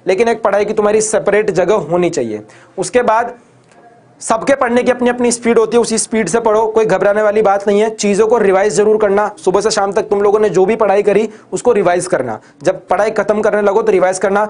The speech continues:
जितने भी इंपॉर्टेंट formula होते हैं, important, अ, reactions होती है chemistry की, physics में important concepts, concepts तो खैर नहीं, formulas और equations वगैरह,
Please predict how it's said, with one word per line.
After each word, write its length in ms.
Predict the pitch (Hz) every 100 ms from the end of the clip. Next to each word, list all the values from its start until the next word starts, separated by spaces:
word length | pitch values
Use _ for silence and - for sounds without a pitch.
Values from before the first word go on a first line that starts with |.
| - -
जितने 240 | 196 190 240
भी 80 | 240
इंपॉर्टेंट 500 | 208 208 208 240 240
formula 280 | 220 220
होते 220 | 226 202 214
हैं, 160 | 214 214
important, 540 | 185 208 196 214 220
अ, 60 | 214 190 185 185 175 151
reactions 440 | 175 202 220 220
होती 180 | 208 202
है 40 |
chemistry 380 | 208 196 190 190
की, 220 | 196 208 202 - -
physics 260 | 185 190 202
में 100 | 196
important 360 | 190 185 202
concepts, 540 | 190 185 185 202 202 -
concepts 400 | 202 202 214 220
तो 60 | 233
खैर 160 | 220 220
नहीं, 220 | 214 214 - -
formulas 400 | 185 196 202 202
और 100 | 190
equations 480 | 160 175 202 190
वगैरह, 300 | 180 175 202